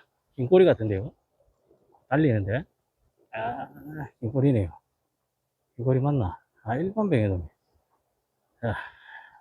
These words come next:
일반 뱅에돔. 자. 아, 이것도 킵 사이즈 됩니다.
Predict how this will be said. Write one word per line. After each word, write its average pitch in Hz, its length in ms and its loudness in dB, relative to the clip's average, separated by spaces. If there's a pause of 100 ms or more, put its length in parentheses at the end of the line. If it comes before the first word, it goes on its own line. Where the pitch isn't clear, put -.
(140)
일반 131 220 0
뱅에돔. 110 460 -2 (1040)
자. 117 220 -2 (1800)
아, - 760 -10
이것도 147 180 -4
킵 - 180 -10
사이즈 139 320 0
됩니다. 120 400 -4